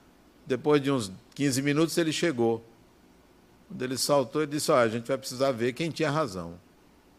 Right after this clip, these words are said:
Disse, Mas lá no local o senhor disse que o senhor não tinha razão, mas ele já veio acompanhado de outra pessoa, um advogado.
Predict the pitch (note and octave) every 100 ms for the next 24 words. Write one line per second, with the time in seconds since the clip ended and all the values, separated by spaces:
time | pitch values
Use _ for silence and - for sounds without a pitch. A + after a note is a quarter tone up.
0 | _ - - - - _ - - G#3 A3
1 | E3 C#3 D3 G3+ F3+ D3 A2+ C#3 D#3 D#3
2 | G3+ D#3+ B2 D3+ - G3 G3 - - _
3 | - _ _ _ _ _ - F#3+ - A3
4 | G3 E3 C3 A#2 F2+ F#2 F2 F2+ - -
5 | _ - B2+ D3 C#3 C3+ A#2+ B2+ B2+ C3
6 | A#2 A2+ A2+ A#2 A2 D3+ C#3 G2 F#2 -
7 | G#2+ B2 A#2 C#3 G#2 F#2